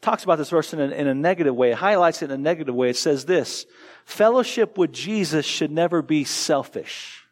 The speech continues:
Fellowship or community with Jesus should never be selfish. How we say it around here, there's no such thing as a Lone Ranger Christian.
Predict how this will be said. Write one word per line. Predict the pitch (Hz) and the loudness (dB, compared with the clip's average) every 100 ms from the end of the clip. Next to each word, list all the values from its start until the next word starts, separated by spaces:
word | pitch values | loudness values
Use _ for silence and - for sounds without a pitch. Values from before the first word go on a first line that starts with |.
| _ _ _ _ _ _ _ _ _ _ _ _ _ _ _ _ _ | _ _ _ _ _ _ _ _ _ _ _ _ _ _ _ _ _
Fellowship | - 202 233 - 226 | -2 2 2 0 -2
or | |
community | 180 196 185 226 214 | -2 -2 0 2 2
with | 185 156 | 2 0
Jesus | 143 190 170 | 0 0 0
should | - 170 | 0 -2
never | 165 180 180 | 2 2 2
be | 151 165 165 156 - | 2 2 2 0 -2
selfish. | - 175 160 131 - | 0 2 2 -2 0
How | 156 | 0
we | 190 | 0
say | - 185 | -2 0
it | 170 | 2
around | 165 160 151 | 2 2 0
here, | 165 156 | 0 2
there's | 143 147 | 0 0
no | 190 | -2
such | 185 175 | 0 -4
thing | - 175 160 | -2 -2 0
as | 135 | 0
a | 127 | 0
Lone | 131 147 151 | 0 0 0
Ranger | 139 139 139 127 120 123 _ _ _ | 0 -2 -2 -2 -2 -4 _ _ _
Christian. | - 131 - - 92 | -4 -4 -4 -10 -14